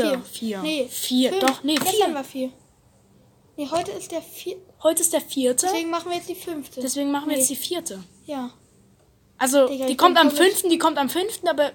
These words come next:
Speaker 2: das ist die vierte.
Speaker 1: Ge-, für uns ist die vierte. So viel dazu. Was war in deinem vierten Türchen?
Speaker 2: Ähm, wieder Lotto los.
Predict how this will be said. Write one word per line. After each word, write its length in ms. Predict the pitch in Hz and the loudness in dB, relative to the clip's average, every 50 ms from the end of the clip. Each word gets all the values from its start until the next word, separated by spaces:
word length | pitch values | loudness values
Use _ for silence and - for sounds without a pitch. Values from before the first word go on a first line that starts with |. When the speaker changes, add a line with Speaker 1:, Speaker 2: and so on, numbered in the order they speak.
| _ _ _ _ | _ _ _ _
Speaker 2:
das 160 | - 277 254 | -2 -2 0
ist 160 | 277 - - | 0 -2 -2
die 60 | 285 | -2
vierte. 440 | 247 - - 285 277 254 - - - - - | -6 -4 0 0 0 0 0 -6 -8 -12 -10
Speaker 1:
Ge-, 100 | - 320 | -10 -10
für 240 | 302 - - 330 330 | -10 -6 -6 -4 -4
uns 160 | 330 381 381 381 | -2 -4 -4 -4
ist 160 | 349 - - | -6 -8 -10
die 60 | 311 | -12
vierte. 400 | - - 320 311 277 - 262 247 - - - - - - - - | -10 -6 -6 -6 -6 -8 -10 -12 -12 -18 -20 -20 -20 -20 -20 -16
So 160 | - 330 370 | -10 -8 -4
viel 120 | 370 392 403 | -2 -2 0
dazu. 340 | 415 440 466 453 - 330 269 | 2 0 0 0 -6 -6 -6
Was 140 | 302 302 - | -6 -4 -2
war 100 | 370 359 | -4 -2
in 60 | 359 | -2
deinem 140 | 359 359 349 | -6 -8 -10
vierten 540 | - - 392 392 381 370 381 370 359 349 | -6 -6 -6 -6 -4 -8 -10 -8 -8 -10
Türchen? 500 | 339 - 381 381 392 - - 320 269 247 247 - - - - - - - - - - - - - - - - - - - - - - | -6 -2 -2 -2 -2 -2 -4 -4 -4 -4 -6 -10 -16 -20 -20 -20 -20 -20 -20 -20 -20 -20 -20 -20 -18 -18 -10 -8 -8 -8 -8 -6 -2
Speaker 2:
Ähm, 720 | 277 269 277 277 269 269 269 269 269 269 269 262 269 269 262 - _ _ _ - - - - | 0 2 4 4 4 2 2 2 2 2 2 0 0 -2 -6 -12 _ _ _ -20 -20 -20 -6
wieder 220 | - 302 269 269 262 | -4 0 2 2 4
Lotto 240 | 269 269 262 269 277 | 4 2 0 0 -4
los. 460 | 247 226 226 214 214 220 - - - | -4 -4 -4 -6 -6 -6 -6 -6 -6